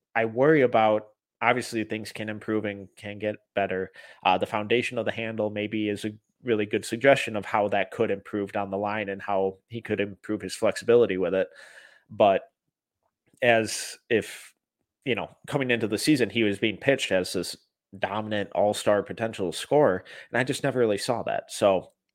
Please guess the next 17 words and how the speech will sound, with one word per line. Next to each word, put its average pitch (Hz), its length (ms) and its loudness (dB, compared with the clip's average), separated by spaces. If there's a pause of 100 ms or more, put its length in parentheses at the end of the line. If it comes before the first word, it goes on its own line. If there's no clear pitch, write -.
(500)
I'm 117 200 0
a 107 60 0
little 131 240 4
worried 127 300 6
about 110 360 4
what 117 300 2
he 107 240 -6
is. 127 260 2
And 131 140 2
if 123 100 -2
he's 143 160 -2
just 151 260 4
this 127 200 -2
awesome 113 380 2
play 110 240 0
finisher, 113 580 0 (340)
um, 80 420 0